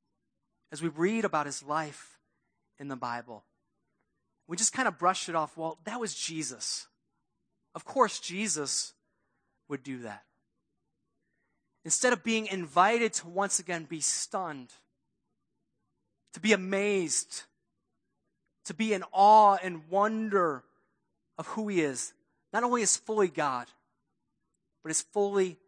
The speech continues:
human. Jesus was the perfect human. He was the portrait of what humanity should look like. And I love this quote from Dallas Willard. He cuts right to it.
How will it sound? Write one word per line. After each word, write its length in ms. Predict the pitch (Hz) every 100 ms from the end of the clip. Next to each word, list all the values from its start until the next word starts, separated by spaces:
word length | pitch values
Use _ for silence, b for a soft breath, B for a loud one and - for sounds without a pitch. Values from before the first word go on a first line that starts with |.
| _
human. 520 | - 190 175 143 110 _ _ _ _ _ _ _
Jesus 380 | - 202 196 190
was 180 | 202 156
the 120 | 160
perfect 960 | - _ - - 226 - - 214 - - _ _ _ _
human. 520 | _ - 208 175 127 117 _ _ _ _ _ _ _ _ _ _
He 60 | 196
was 160 | 196
the 80 | -
portrait 760 | 185 - 202 233 - - 226 - _ _ _ -
of 140 | 151
what 200 | 185 185
humanity 600 | - 175 160 170 170 175
should 560 | - - - 202 190 180 _ _ _ _ _
look 320 | 151 175 -
like. 440 | 170 151 - - - _ _ _ _ _ _ _ _ _ b b b b
And 80 | 165
I 20 |
love 240 | 170 190 196
this 180 | 196
quote 320 | - - 190 180
from 180 | 160
Dallas 420 | 143 147 143 139 143
Willard. 240 | 135 131
He 60 | 143
cuts 340 | - 165 -
right 200 | 160 160
to 240 | - 139
it. 100 | 123